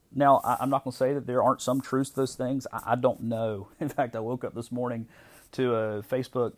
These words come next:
uh, direct message of someone from my last ministry in Montgomery, and, and he had sent me a video of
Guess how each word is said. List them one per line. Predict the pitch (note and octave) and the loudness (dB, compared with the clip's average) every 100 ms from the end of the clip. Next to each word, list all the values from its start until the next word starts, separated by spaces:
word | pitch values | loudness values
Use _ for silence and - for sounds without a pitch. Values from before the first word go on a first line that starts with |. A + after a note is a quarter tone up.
| _ _ | _ _
uh, | A2+ A2+ | -4 -2
direct | A2 A2 A#2 A2 | 0 2 2 4
message | A#2 A2+ A2 G#2+ - | 0 0 -6 -8 -8
of | G#2 - | -8 -2
someone | B2 A#2+ A2+ G#2+ | 0 0 -2 -4
from | A2+ A2 A2 G#2+ G2 | -6 -4 -6 -10 -6
my | A2+ | -4
last | A2+ A2+ A2 - - | 0 0 -2 -10 -14
ministry | - A2+ A2+ - A2 | -8 -6 -6 -6 -4
in | G#2+ | -4
Montgomery, | G#2+ - A2 A#2 A2 | -6 -6 -4 -4 -4
and, | G#2 G#2+ _ - - _ _ _ | -8 -12 _ -20 -20 _ _ _
and | B2 B2 | -2 2
he | C3 | 4
had | B2 | 2
sent | - D3+ | 2 2
me | C#3 | 6
a | C3+ | 6
video | C#3+ D3+ C3 G#2+ G2+ G#2+ - - | 6 6 6 6 2 -2 -10 -4
of | A2+ A2+ A2+ A2+ G#2+ | 2 6 6 4 0